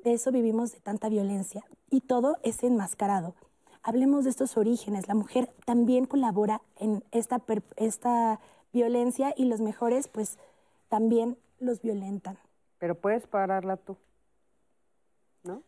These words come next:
Speaker 2: Puedes frenarla tú. Si ya te diste cuenta, ok, sí, en tu casa como te hayan educado, pero la puedes parar tú. Hoy tú decir, "Yo soy un agente de cambio".
Speaker 1: Totalmente, totalmente. Adriana dice, "En todo tema, eso también porque hay mujeres que también exigen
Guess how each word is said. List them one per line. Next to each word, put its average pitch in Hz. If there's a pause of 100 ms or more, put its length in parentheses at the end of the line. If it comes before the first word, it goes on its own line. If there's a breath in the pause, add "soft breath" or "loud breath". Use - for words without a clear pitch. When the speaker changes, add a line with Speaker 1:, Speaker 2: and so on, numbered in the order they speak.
Speaker 2:
Puedes 202
frenarla 180
tú. 156
Si -
ya 170
te 190
diste 180
cuenta, 170
ok, 175 (320)
sí, 175
en 165
tu 151
casa 160
como 151
te 143
hayan 156
educado, 151
pero 165
la 147
puedes 190
parar 175
tú. 220 (260)
Hoy 202
tú 185
decir, 185
"Yo 170
soy 170
un 175
agente 165
de 170
cambio". 180 (840)
Speaker 1:
Totalmente, 220 (280)
totalmente. 226 (520)
Adriana 254
dice, 262
"En 254
todo 269
tema, 233
eso -
también 226
porque 247
hay 233
mujeres 247
que 208
también 214
exigen 240